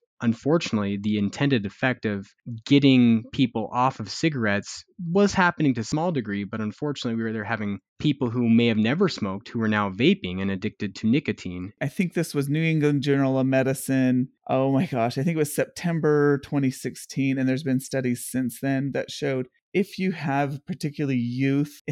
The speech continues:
Speaker 2: who have just nicotine on the brain, so if they experiment or try cocaine,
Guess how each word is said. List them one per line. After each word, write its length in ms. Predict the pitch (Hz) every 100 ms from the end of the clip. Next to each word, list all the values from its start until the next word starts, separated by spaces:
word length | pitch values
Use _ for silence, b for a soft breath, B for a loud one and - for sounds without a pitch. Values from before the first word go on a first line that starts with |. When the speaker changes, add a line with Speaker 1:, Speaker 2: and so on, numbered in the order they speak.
| 117
Speaker 2:
who 140 | 147 135
have 380 | 135 131 123
just 240 | 123 139 147
nicotine 640 | 147 147 151 143 143 135
on 200 | 127 123
the 100 | 120
brain, 640 | 113 131 127 127 123 127 - -
so 180 | 139
if 120 | 131 -
they 300 | 143 139 139 -
experiment 800 | 131 - 143 139 139 139 139 127
or 80 | 127
try 300 | - 127 127
cocaine, 760 | - 120 - 123 127 127